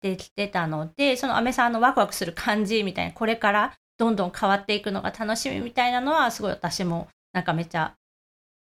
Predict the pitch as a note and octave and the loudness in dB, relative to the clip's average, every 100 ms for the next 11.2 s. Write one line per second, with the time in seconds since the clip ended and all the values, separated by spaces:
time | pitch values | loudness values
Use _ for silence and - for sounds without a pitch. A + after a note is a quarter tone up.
0 | _ G3+ G3 F3+ F3 F3 F3 - F#3+ F3 | _ 0 2 2 0 -2 -4 -6 -6 -2
1 | E3 E3 - F3+ A#3+ C4+ - F#3+ _ - | -2 -2 -4 0 2 2 0 -10 _ -6
2 | F#3+ F3+ F3 - _ - F3 F3 E3 F3 | -2 0 -2 -6 _ -8 -4 -4 -6 -4
3 | F3+ F3+ - _ _ _ _ _ C#4+ C#4 | -4 -4 -8 _ _ _ _ _ 0 0
4 | C4+ - G#3 G3+ - - F4+ G4+ G4 F#4+ | 0 -2 -4 -2 -6 0 0 2 2 2
5 | F4 - - D#4 G4+ G4+ C4+ F#3+ E3+ - | 0 -4 -2 2 4 6 4 2 0 -4
6 | F#3+ F3+ - - G3+ G3 G4 G#4 G#4 G4+ | -2 -2 -2 -4 -4 -2 0 0 -2 -4
7 | - F#4+ F#4+ F#4 F#4 F4 F4+ F4 G#3 E3 | -2 2 4 4 2 2 6 6 6 2
8 | E3 E3 D#3 D#3 C4 E4+ E4+ - E4 D#4+ | -2 -2 -4 -2 2 2 0 2 4 4
9 | D#4+ D#4 D#4 F#4 _ - E4 E4 C#4+ - | 0 0 -2 -6 _ 2 4 4 2 2
10 | C#4 C#4+ C#4+ D4 D#4 D#4 E4 - G4 F#4 | 2 2 2 2 0 -2 -4 -2 0 2
11 | A#3+ | 2